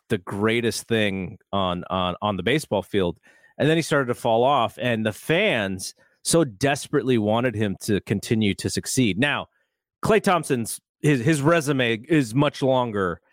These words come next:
than Lincecum's. This injury has, has caused, you know, him to come back, and, you know, I don't know if it's an athleticism thing. He seems to be forcing shots, uh,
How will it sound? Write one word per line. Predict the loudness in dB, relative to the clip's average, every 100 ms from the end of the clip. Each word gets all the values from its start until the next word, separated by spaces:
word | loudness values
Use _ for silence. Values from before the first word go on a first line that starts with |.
| _ _ _ _
than | 0 0
Lincecum's. | 0 0 -2 -2 -4 -4
This | -4 -4 -4
injury | 0 0 2 2 2 0 -4 _ _
has, | -4 -4 -2
has | -4
caused, | -4 -2 2 2 0 -2 -12 -18 _ _
you | -2
know, | 0
him | 0 -2
to | -4
come | -6 -4
back, | -2 -2 -2 -6
and, | -8 -10 _ _ _ _ _ _
you | -2
know, | -2 -2
I | -2
don't | 0 2
know | 2
if | 2
it's | -2 -2
an |
athleticism | -4 -4 -2 0 0 0 0 0
thing. | 2 2 2 2 0 -6 _ _ _
He | -2 0
seems | 0 -2 -2
to |
be | -2 -2
forcing | -2 -2 0 0 0 -2 -2 -4 -8 _ -6
shots, | -2 0 0 -2 -4 -10 -10 -4
uh, | -2 2 0 0